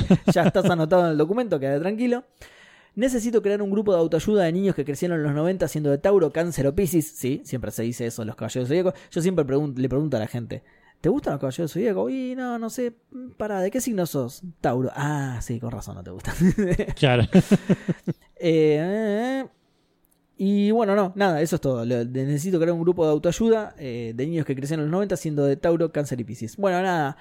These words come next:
Speaker 1: muy, muy lindo mensaje, Nico, así que te lo agradezco.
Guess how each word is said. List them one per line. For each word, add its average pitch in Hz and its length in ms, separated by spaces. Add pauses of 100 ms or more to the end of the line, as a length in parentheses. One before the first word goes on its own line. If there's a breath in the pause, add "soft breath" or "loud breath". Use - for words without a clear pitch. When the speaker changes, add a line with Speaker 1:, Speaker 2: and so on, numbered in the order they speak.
(180 soft breath)
Speaker 1:
muy, 214 440
muy 180 360
lindo 139 580
mensaje, 151 600 (320)
Nico, 151 400
así 123 220
que 127 80
te 120 80
lo 123 60
agradezco. 147 420